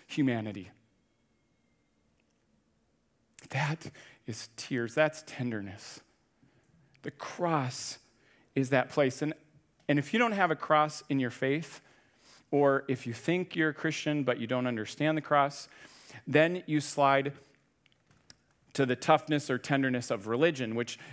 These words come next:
actually becomes moralistic religion or relativistic religion. You either have a God who is so demanding and you need to live up or else, so you walk around in fear or, you know, just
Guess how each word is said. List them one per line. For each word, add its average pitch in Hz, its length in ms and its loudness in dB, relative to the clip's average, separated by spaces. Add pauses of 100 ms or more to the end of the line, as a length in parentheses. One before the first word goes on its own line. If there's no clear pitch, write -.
(120)
actually 143 320 4
becomes 131 400 0 (160)
moralistic 156 840 4
religion 139 540 0
or 151 200 4
relativistic 131 840 0
religion. 110 380 -2
You 151 120 4
either 147 180 2 (240)
have 180 240 4
a 185 60 6
God 165 520 6
who 175 160 2
is 151 80 2
so 202 280 4
demanding 196 500 4
and 175 80 2
you 190 80 2
need 190 160 0
to 165 80 8
live 175 220 6
up 196 200 8
or 139 140 8
else, 220 520 4 (800)
so - 140 -4
you 147 80 4
walk 151 280 6
around 165 200 4
in 127 100 0
fear 170 500 0 (200)
or, 139 380 4 (1120)
you 147 100 2
know, 131 140 2
just 135 280 -4